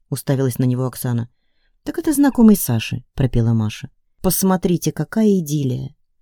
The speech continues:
Какие вы все дружные! А как сюда Демидов вписывается? Он тоже с вами булки за ужином ест?» Оксана не могла остановиться. «При чём здесь босс?»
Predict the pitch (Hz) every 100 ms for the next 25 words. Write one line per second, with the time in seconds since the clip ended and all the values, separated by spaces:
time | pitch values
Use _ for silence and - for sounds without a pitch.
0 | - 165 - 247 262 240 214 - 202 180
1 | 165 123 123 123 - _ - 156 151 269
2 | - 254 254 277 262 139 - - 123 -
3 | 95 - - - - - 165 165 320 -
4 | - 214 170 143 151 117 123 123 120 104
5 | 107 107 98 - _ _ _ - 123 -
6 | 117 110 113 113 104 101 107 101 92 -
7 | - _ _ _ _ _ - 139 240 247
8 | 175 147 120 117 - -